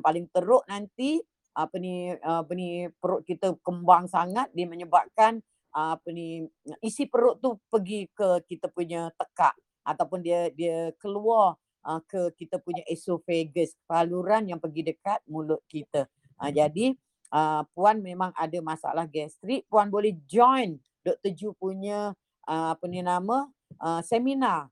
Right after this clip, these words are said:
ah, leaky gut syndrome, gastritis, angin-angin ni. Rasa-rasanya sembilan belas hari bulan pun,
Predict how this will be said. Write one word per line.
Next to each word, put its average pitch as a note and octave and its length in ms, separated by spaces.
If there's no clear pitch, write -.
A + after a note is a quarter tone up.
ah, E3+ 320
leaky G#3 320
gut F3 240
syndrome, F#3 540
gastritis, F3+ 840
angin-angin F3 720
ni. D#3+ 140
Rasa-rasanya G3+ 720
sembilan G3+ 320
belas G3 240
hari G3 80
bulan F#3 480
pun, D#3 180